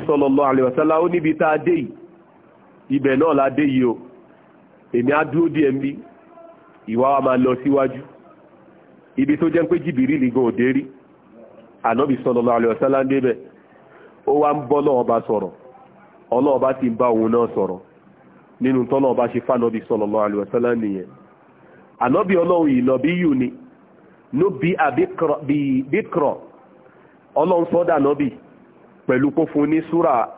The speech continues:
Suratul Alaq. Tọ́lọ́run ti sọ pé, "Iqra bismi rabbika alladhi khalaqa." Wa Nabiyyu ni. Àwọn ànábì mi wá wà,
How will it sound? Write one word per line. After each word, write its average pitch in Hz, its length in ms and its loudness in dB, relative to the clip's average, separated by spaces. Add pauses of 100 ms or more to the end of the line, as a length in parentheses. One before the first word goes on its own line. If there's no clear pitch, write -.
(120)
Suratul 156 400 0
Alaq. 143 680 0 (800)
Tọ́lọ́run 151 340 2
ti 135 120 -8
sọ 139 100 2
pé, 131 120 0 (120)
"Iqra 151 360 0
bismi 147 340 -2
rabbika 131 460 0
alladhi 185 560 0 (580)
khalaqa." 135 600 0 (2000)
Wa 135 180 2
Nabiyyu 170 480 0
ni. 147 200 0 (680)
Àwọn 180 260 2
ànábì 202 320 0
mi 190 120 0
wá 165 180 2
wà, 170 300 0